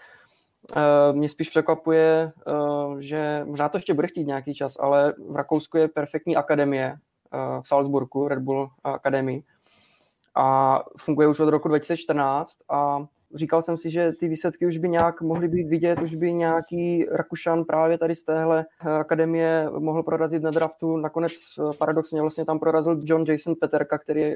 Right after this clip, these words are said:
právě prošel vlastně celým programem toho Red Bullu, to znamená, eh, byl,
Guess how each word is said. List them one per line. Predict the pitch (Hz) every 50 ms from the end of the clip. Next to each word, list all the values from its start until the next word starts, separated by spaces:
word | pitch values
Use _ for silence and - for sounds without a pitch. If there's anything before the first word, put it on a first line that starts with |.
| - - _
právě | - 147 143 147 147 143 151 151 151 147 147 - - - -
prošel | 147 147 - - 160 156
vlastně | 143 147 143 - 156 156 151 147
celým | 147 - - 156 147 156 151
programem | - 151 143 151 147 147 147 143
toho | - 156 151
Red | 147 143
Bullu, | 143 135 143 143 143 147 147
to | 147 139
znamená, | 135 143 143 147 143 147 143
eh, | 139 - - - 151 143 139 135 139 135 - _ _ _ _ _ _ _ _ _
byl, | - - 147 151 151 147 143 139